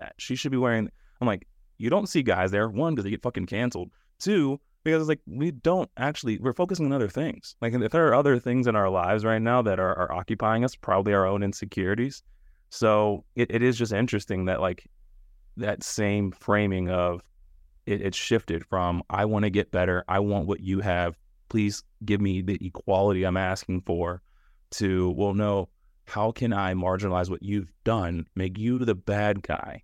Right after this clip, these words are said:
so that you just eternally, you know, repent," right? Like, I, I talked, um, a bit about this the other day with Em. I was like, you know, um, somehow cheating came up,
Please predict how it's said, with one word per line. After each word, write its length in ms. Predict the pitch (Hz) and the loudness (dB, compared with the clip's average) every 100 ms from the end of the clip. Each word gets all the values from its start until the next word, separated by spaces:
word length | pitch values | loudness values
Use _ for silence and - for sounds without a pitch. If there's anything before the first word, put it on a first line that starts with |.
| _ | _
so 180 | - 101 | -4 0
that 160 | 92 - | 0 -2
you 340 | 104 120 117 | -2 0 2
just 380 | 95 95 92 - _ - | 2 0 -2 -10 _ -8
eternally, 800 | 101 - 101 95 92 87 85 80 _ _ _ | -8 -4 0 0 2 0 -2 -6 _ _ _
you 80 | 92 | 0
know, 80 | 90 | 0
repent," 640 | 85 85 98 85 - - - | 0 -2 -4 -4 -6 -14 -4
right? 240 | 87 90 87 | 0 2 2
Like, 220 | 90 - _ _ _ - | -2 -8 _ _ _ -6
I, 120 | 92 85 | -4 0
I 120 | 92 | 0
talked, 480 | - 95 - - - | 2 2 2 -6 -6
um, 540 | 92 87 87 82 87 - | -2 -2 -2 -2 -6 -8
a 60 | |
bit 180 | 95 98 | 0 2
about 420 | 95 90 87 87 | 2 2 2 0
this 280 | 90 87 - | -2 -4 -4
the 100 | 90 | -2
other 180 | 87 85 | 0 0
day 280 | 127 139 110 | 0 2 0
with 120 | 98 | -2
Em. 260 | 104 139 123 | -2 0 2
I 60 | 98 | 2
was 160 | 95 | 2
like, 260 | 101 98 - _ - _ _ _ _ _ - | 2 0 -4 _ -20 _ _ _ _ _ -6
you 140 | 117 | -2
know, 360 | 101 95 95 95 - - - _ | 0 2 0 -4 -14 -20 -20 _
um, 360 | 90 92 90 85 | -4 -2 0 -2
somehow 280 | - 151 120 - | -2 0 0 -2
cheating 420 | 113 95 82 78 | -4 -4 -4 -6
came 180 | 90 85 | -4 -4
up, 160 | 71 | -6